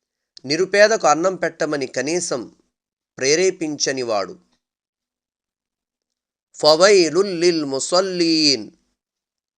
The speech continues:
ఆ నమాజీలకు వినాశనం తప్పదు. వైల్ అనే నరకస్థానం వారి కొరకు ఉన్నది.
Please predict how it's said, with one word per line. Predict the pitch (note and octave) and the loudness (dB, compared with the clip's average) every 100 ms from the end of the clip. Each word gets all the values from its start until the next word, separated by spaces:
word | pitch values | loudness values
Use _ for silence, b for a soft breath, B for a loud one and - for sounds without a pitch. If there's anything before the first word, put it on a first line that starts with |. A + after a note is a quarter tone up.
| _ _ _ _ C3 | _ _ _ _ 0
ఆ | C#3+ | 2
నమాజీలకు | D3 C#3 D3+ F#3 F3 G3+ G#3+ G#3 D#3 B2 - - | 2 0 2 2 0 -2 -2 -2 -2 -8 -10 -10
వినాశనం | G#2+ B2+ D#3 F3 D#3+ D3 B2+ - | -4 0 0 0 -2 -2 -4 -4
తప్పదు. | A#2 - F#3 C3 G2 _ _ _ _ _ _ _ _ _ _ _ _ _ _ G#2+ | -6 -2 -2 -2 -8 _ _ _ _ _ _ _ _ _ _ _ _ _ _ 2
వైల్ | C#3 G3 G#3+ | 4 6 4
అనే | - E3 E3 | 0 2 2
నరకస్థానం | C3+ C3+ D#3 D#3 D#3 D#3 F#3+ C#3+ A2 _ | 0 -2 -4 -4 2 4 4 0 -4 _
వారి | A2 B2 C3 | -2 0 0
కొరకు | - B2+ D#3 C#3 | -2 -4 -4 -4
ఉన్నది. | A#2 B2+ D3 G#2+ | -6 -2 -2 -2